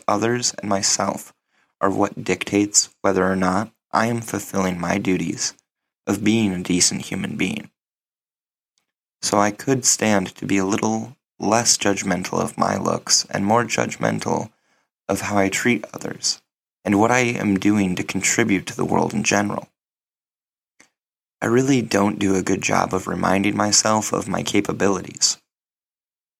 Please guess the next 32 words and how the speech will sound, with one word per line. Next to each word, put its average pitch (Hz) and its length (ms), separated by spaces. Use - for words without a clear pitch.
More 113 240
accurately, 107 680
I 117 40
don't 107 200
do 117 160
a 107 80
good 101 200
job 98 300
of 95 220
believing 101 480
it. - 100
I've 101 220
tried 113 640
affirmations 104 1160
and 95 160
such - 320
in 95 80
the 92 80
past, - 640
but 107 200
convincing 117 520
myself 95 560
is 101 160
harder 123 320
than 117 160
I 98 80
think 104 280
it's 92 120
going 92 260
to 90 60
be 104 260
sometimes. - 800